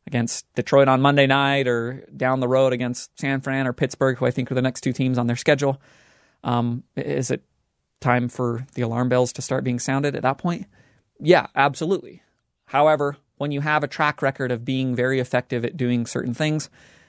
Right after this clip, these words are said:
sometimes you just lay an egg. That's the way of the world in the N F L.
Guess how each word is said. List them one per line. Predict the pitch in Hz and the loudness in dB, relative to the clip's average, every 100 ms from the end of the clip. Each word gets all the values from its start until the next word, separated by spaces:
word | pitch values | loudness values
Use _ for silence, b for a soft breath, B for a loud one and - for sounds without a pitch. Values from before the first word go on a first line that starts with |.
| b _ _ _ _ _ - | b _ _ _ _ _ -8
sometimes | - 143 151 139 | -4 2 2 2
you | 127 | 2
just | 123 127 | 2 2
lay | 120 | 2
an | - | 0
egg. | - - _ _ | -6 -16 _ _
That's | 139 135 - - | 0 0 -4 -10
the | 127 | -8
way | 120 131 131 | -4 -4 -4
of | - 127 | -6 -8
the | 123 | -6
world | 117 117 113 110 - | -4 -4 -4 -8 -12
in | 110 107 110 110 | -12 -10 -12 -10
the | 113 | -10
N | 120 | -8
F | - | -6
L. | 156 - | -8 -8